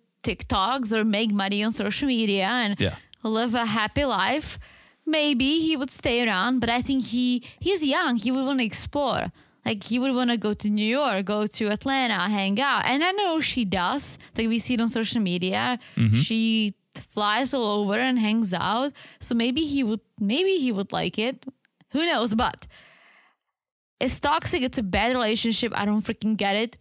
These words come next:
Speaker 1: But I want him to come to the U S.
Speaker 2: I do too. I do too. So that's, that's it, right?
Speaker 1: Yeah, it ends with Angela's in tears.
Speaker 2: Yeah.
Speaker 1: And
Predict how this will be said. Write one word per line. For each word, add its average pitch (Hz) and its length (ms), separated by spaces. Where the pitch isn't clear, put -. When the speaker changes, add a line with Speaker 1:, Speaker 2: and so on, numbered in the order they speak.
Speaker 1:
But 233 120
I 240 160
want 220 340
him 214 140
to 214 80
come 190 240
to - 100
the - 140
U 73 160
S. - 280
Speaker 2:
I 110 100
do 98 140
too. - 220
I 87 120
do 64 120
too. - 180
So 120 140
that's, 156 580
that's - 180
it, 131 180
right? 98 280
Speaker 1:
Yeah, 277 240
it 226 120
ends 247 560
with 214 140
Angela's 220 680
in 190 180
tears. 247 640
Speaker 2:
Yeah. 87 260
Speaker 1:
And 226 420